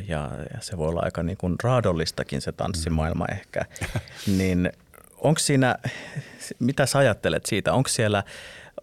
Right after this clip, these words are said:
Speaker 1: tukeeko tanssi mielenterveyttä vai onko siellä mahdollisesti myös niitä, mitkä voi sitten tavallaan olla myös mielelle jollain tapaa
Speaker 2: No, n-, n-,
Speaker 1: kurjia?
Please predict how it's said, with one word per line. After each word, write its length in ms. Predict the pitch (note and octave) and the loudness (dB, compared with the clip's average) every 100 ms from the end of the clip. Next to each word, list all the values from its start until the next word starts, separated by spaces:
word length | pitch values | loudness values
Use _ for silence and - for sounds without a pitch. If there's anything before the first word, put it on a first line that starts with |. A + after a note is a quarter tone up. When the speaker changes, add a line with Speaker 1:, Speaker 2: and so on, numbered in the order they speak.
| - | -2
Speaker 1:
tukeeko 380 | D3 D#3 C#3 G#2+ | 2 4 4 4
tanssi 400 | G#2 G2+ - G2 | 4 2 2 2
mielenterveyttä 880 | F#2 F#2 F2+ E2+ E2 D#2+ F#2+ - F#2+ | 4 4 2 2 2 2 0 0 2
vai 140 | G2 | 4
onko 140 | B2 C3 | 4 2
siellä 200 | G#2+ F#2 | 2 4
mahdollisesti 640 | F2+ F#2+ E2+ E2 F2 - | 2 2 -2 -2 -4 0
myös 300 | E2+ F2 - | 2 2 2
niitä, 300 | G2 F2+ E2+ | 2 2 2
mitkä 360 | E2 E2+ - D#2+ | 0 0 -2 -2
voi 180 | E2+ E2+ | 0 -2
sitten 400 | F2 - F2+ F2 | -4 -2 -2 0
tavallaan 400 | F2+ F2+ F2+ F2 | -2 0 0 0
olla 140 | - | 0
myös 320 | F#2 F#2+ - | 2 0 0
mielelle 400 | G#2+ G2+ F#2+ F2 | 0 2 2 0
jollain 400 | F2+ G#2 G#2 E2 | 0 0 2 2
tapaa 420 | E2 D#2+ F2 E2+ D2+ - - - - - - | 0 -2 0 0 -2 -14 -20 -20 -20 -20 -2
Speaker 2:
No, 340 | G2+ G#2+ G#2 A#2+ | 2 4 2 2
n-, 400 | A2+ A#2+ - C3 | 2 2 2 2
n-, 20 | |
Speaker 1:
kurjia? 440 | C3 G2+ D#2 - | 4 2 0 -2